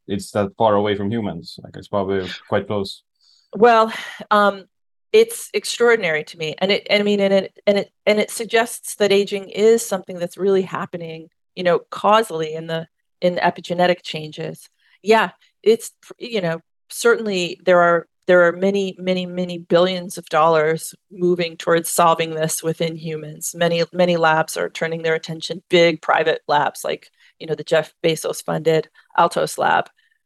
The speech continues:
Speaker 2: uh, here and in other parts of the world. Is, they're certainly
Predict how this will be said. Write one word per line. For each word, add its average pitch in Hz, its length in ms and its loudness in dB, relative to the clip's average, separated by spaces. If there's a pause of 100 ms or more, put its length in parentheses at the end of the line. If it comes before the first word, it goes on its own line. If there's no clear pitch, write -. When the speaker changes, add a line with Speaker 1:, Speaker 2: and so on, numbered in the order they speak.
(100)
Speaker 2:
uh, 156 120 0
here 156 340 2
and 156 140 0
in 156 100 -6
other 151 180 0
parts 151 280 -2
of - 60 -10
the 160 100 -2
world. 151 340 0
Is, - 240 -14
they're 165 120 -2
certainly 165 520 -4